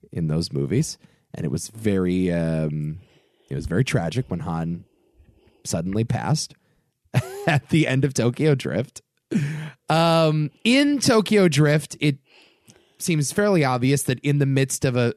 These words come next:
of a race across the city of Tokyo, Han is hit by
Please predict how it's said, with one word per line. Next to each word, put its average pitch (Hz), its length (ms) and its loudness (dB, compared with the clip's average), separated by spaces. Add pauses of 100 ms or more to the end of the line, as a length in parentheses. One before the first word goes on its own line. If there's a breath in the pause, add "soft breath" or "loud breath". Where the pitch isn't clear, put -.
of 120 160 -4
a 107 220 0
race 113 460 0
across 123 480 -6
the 123 100 -6
city 120 280 -2
of 101 100 -4
Tokyo, 92 560 -2 (440 soft breath)
Han 139 320 0
is 123 140 0
hit 131 340 -2
by 117 540 2